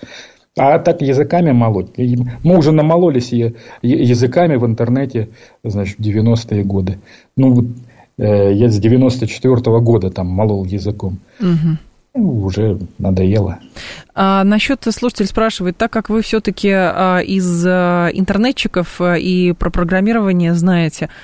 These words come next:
Speaker 2: как оцениваете будущего российского интернет-сегмента и вообще будущее I T с учетом того, что оборудование стареет, обслуживание проблематично и люди уехали?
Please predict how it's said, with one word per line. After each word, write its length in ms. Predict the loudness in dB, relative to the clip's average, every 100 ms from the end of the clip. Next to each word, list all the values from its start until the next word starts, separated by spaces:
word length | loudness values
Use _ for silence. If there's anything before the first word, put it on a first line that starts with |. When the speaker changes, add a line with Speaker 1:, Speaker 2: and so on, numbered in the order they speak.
| -10
Speaker 2:
как 180 | -6 -2
оцениваете 540 | -2 0 0 0 -2
будущего 480 | -2 -2 -2 -2 -2
российского 760 | -2 -2 -4 -4 -2 0 0 0
интернет-сегмента 760 | -2 0 -2 -2 -2 0 0 0
и 60 |
вообще 260 | -2 -2 -4
будущее 460 | -2 -2 -2 -2
I 80 | -2
T 180 | -2 -6
с 120 | -8
учетом 440 | -8 -6 -4 -4 -6 -14 -20 -6
того, 240 | -4 -2
что 440 | -4 -4 0 2 2
оборудование 680 | 0 0 0 0 -2 -2
стареет, 600 | -4 -2 0 2 0 0 -2
обслуживание 840 | -2 -2 -2 0 0 0 -2 -2
проблематично 840 | -2 -2 0 0 -2 -4 0 2
и 40 |
люди 260 | 2 2 0
уехали? 540 | -2 -2 -6 -8 -10